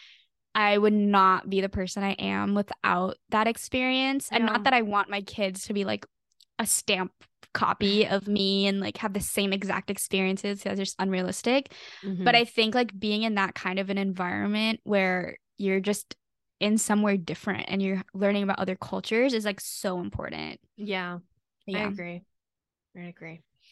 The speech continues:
Speaker 1: Yep.
Speaker 2: So kind of segueing a little bit, um, as we've, like, been reflecting, I also wanted to talk a little bit about, like, you know, future selves, like,
Speaker 1: Mm-hmm.
Speaker 2: um,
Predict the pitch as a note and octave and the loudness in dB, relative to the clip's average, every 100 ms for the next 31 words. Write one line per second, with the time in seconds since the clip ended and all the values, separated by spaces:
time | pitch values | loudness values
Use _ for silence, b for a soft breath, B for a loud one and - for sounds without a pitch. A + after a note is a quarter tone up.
0 | B B B B3+ C4 C4 - - _ _ | B B B -2 0 -2 -6 -12 _ _
1 | A3 G#3+ G#3 - D4 G#4 - A3 G3+ F#3 | -4 -2 -2 -2 -2 -4 -4 -2 -2 -2
2 | G3+ F#3 F3+ F3+ F3 E3+ E3+ E3+ E3+ F3+ | -2 -2 -2 -4 -6 -4 -6 -4 -4 -4
3 | - - F#3 F3 E3 E3 - G#3+ A3 C4 | -8 -8 -6 -6 -8 -10 -6 -4 -4 -4
4 | D4+ C#4 - G#3 G#3 G#3 - G3+ - - | -2 -4 -2 -2 -2 -4 -4 -4 -6 -6
5 | G#3 G3+ G3+ G#3 B B B B - A3 | -2 -2 -4 -8 B B B B -4 -2
6 | G#3+ A3+ C#4+ C4 A#3+ - - F#3+ F#3+ G3 | -2 -2 -2 -2 -2 -6 -10 -8 -6 -4
7 | F#3 F#3 F3+ E3+ F3+ D3 E3+ E3+ D#3+ - | -4 -2 -4 -4 -4 -4 -6 -8 -10 -16
8 | _ _ _ - C4 C4+ C4+ - - A#3+ | _ _ _ -4 -2 0 -4 -6 -8 -2
9 | B3+ - B3+ B3+ - G3+ G3 G3 G3 B3 | -2 0 -2 -2 -2 -2 0 -2 2 2
10 | A#3+ A3 G#3+ A3+ D4 - - - - _ | 4 2 0 -2 -4 -8 -20 -20 -20 _
11 | F3+ F3+ F3 E3+ | -4 -2 -2 -4